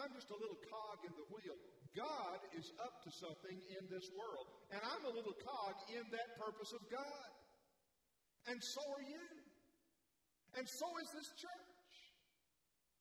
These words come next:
And God is weaving together His purposes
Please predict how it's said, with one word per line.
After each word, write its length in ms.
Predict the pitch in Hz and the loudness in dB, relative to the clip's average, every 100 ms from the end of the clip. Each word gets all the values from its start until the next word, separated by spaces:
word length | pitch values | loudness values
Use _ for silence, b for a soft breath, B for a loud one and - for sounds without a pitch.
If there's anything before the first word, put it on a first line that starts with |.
| _ _ _ _ _ _ _ - | _ _ _ _ _ _ _ -10
And 80 | 208 190 - | -8 -8 -10
God 420 | 247 294 262 180 - - - | -6 -2 0 0 -2 -8 -6
is 160 | 190 175 147 208 | -4 -4 -6 -4
weaving 520 | 285 262 214 196 180 - | -2 -2 -2 -4 -4 -6
together 640 | 180 - 208 247 226 175 - - - 247 | -12 -10 -8 -6 -4 -6 -8 -14 -10 -6
His 160 | 196 196 - - | -4 -6 -8 -4
purposes 680 | 277 - 190 - - 381 | -4 -2 -4 -2 -6 -8